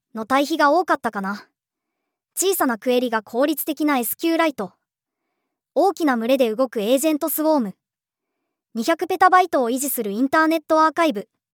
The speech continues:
エージェントの話は最近多いけど、結局のところ、ツールの使い方次第、なんだよね。マルチエージェントで並列化しても、オーケストレーションのオーバーヘッドで損することもある。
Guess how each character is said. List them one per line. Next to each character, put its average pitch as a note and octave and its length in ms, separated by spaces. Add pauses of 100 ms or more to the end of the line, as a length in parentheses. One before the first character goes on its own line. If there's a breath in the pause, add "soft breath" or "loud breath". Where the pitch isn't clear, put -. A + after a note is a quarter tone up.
(480)
エ G4 160
ー - 20
ジ G4 80
ェ F4+ 60
ン C#4+ 60
ト A#3 100
の A#3 80
話 A#3 320
は G#3 100
最 B3+ 240
近 D#4 260
多 E4 120
い C#4+ 40
け C4 120
ど、 G#3 180 (500)
結 A3+ 200
局 E4 220
の D#4 100
と B3+ 100
こ A3 120
ろ、 G#3 140 (440)
ツ F4+ 100
ー F#4+ 120
ル E4 60
の A3+ 120
使 C4+ 240
い C#4+ 60
方 D#4+ 180
次 D4+ 160
第、 B3 200 (300)
な C4 140
ん C#4 40
だ A#3+ 100
よ G3 100
ね。 F#3+ 240 (960)
マ A3+ 140
ル D#4 100
チ F#4 120
エ F#4 140
ー - 20
ジ E4+ 100
ェ D4 40
ン B3 60
ト B3 80
で G#3+ 100
並 A3+ 220
列 D4+ 200
化 D4+ 120
し - 60
て D#4+ 100
も、 G#3 180 (500)
オ D4+ 160
ー D4+ 40
ケ F4+ 120
ス - 60
ト F4+ 120
レ F#4 120
ー F4+ 40
シ E4 100
ョ C#4+ 40
ン C4 60
の G#3 220
オ C#4+ 40
ー - 40
バ D#4+ 140
ー - 20
ヘ E4+ 100
ッ D4 100
ド C#4 80
で G#3 120
損 E4 240
す E4 100
る C4+ 80
こ A3+ 100
と A#3+ 120
も G3 140
あ G#3+ 40
る。 G3 140